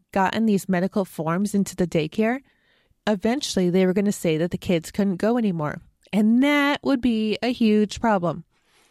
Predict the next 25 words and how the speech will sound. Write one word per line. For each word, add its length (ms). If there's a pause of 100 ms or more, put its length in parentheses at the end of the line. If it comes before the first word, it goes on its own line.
(320)
physically 800 (500)
and 380
mentally 460
for 140
Mom. 380 (1160)
Along 300
with 140
the 80
forms, 640
I 160
also 680 (140)
scheduled 500
a 60
few 260
doctor's 440
appointments 500
that 280
I 120
had 160
been 140
holding 340
out 220
on 180
for 140
myself. 760